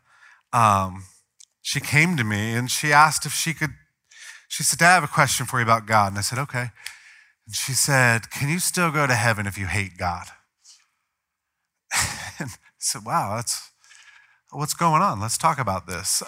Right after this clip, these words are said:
obviously something's happening here." And she said, "Well, I hate how sad I get.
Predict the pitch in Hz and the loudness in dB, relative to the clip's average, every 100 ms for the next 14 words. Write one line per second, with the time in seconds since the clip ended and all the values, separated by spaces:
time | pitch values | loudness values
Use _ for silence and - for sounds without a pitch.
0 | 139 135 120 123 143 160 - 151 - 160 | 6 6 6 4 2 2 0 2 2 2
1 | 151 123 113 - - - - 120 110 117 | 2 -2 -2 -6 -8 -8 2 2 2 -6
2 | 117 101 117 131 131 113 - - 131 110 | -8 -4 -4 -2 -4 -6 -6 -4 -4 2
3 | 117 165 180 151 _ _ _ - - - | 4 6 4 -2 _ _ _ -20 -20 -20
4 | - - - - 117 156 151 160 135 - | -20 -20 -20 -6 -2 0 2 2 2 4
5 | 120 131 104 92 92 87 | 6 4 0 -4 -4 -6